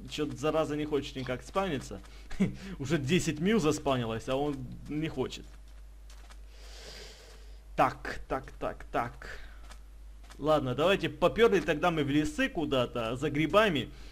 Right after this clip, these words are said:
Точнее, за Иви. Нам еще нужно где-то штук так три-четыре половить. Только на эту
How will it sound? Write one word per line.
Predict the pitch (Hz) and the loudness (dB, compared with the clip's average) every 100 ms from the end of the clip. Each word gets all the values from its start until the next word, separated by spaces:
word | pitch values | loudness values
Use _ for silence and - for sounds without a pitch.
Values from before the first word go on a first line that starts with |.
| - | -8
Точнее, | 147 143 165 156 | -4 -2 0 2
за | 127 147 139 | 2 4 4
Иви. | 143 220 175 123 101 - - - - - - - | 4 4 2 0 -4 -10 -16 -16 -18 -18 -14 -4
Нам | 131 | -2
еще | 135 135 | 0 -2
нужно | 143 131 135 | -2 -2 -2
где-то | 127 139 135 | -2 -2 -2
штук | - 143 - | -4 -6 -4
так | 139 | -6
три-четыре | - 147 151 - 226 147 104 - | -2 0 0 0 2 4 2 -4
половить. | 127 123 123 117 - - - 110 - - | -2 0 0 -2 -6 -12 -12 -12 -10 -2
Только | 156 151 | 0 2
на | 151 156 | 4 4
эту | 156 | 4